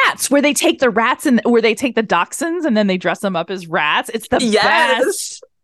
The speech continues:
Speaker 2: I love that movie. And she's great in that. So, um, she, she's just got a great scream, and a, she's just great at, in this film, she's great at screaming and crying. And those are two
Speaker 1: Mm-hmm.
Speaker 2: things that you need. And she's, she pulls on your emotional heartstrings. I mean,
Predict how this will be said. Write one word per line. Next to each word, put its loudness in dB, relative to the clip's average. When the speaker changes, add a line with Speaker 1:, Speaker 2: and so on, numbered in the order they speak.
Speaker 2:
I 0
love 2
that -6
movie. -16
And -18
she's -10
great -4
in -10
that. -12
So, -2
um, -6
she, -10
she's -6
just -8
got 0
a -2
great -4
scream, -8
and -6
a, -10
she's -8
just -4
great 0
at, -2
in -2
this -2
film, -2
she's -14
great -4
at -6
screaming -10
and -12
crying. -2
And -6
those -6
are -2
two -2
Speaker 1:
Mm-hmm. -2
Speaker 2:
things -6
that -6
you -2
need. -4
And -6
she's, -4
she -2
pulls 0
on 0
your 2
emotional -4
heartstrings. -8
I -10
mean, -12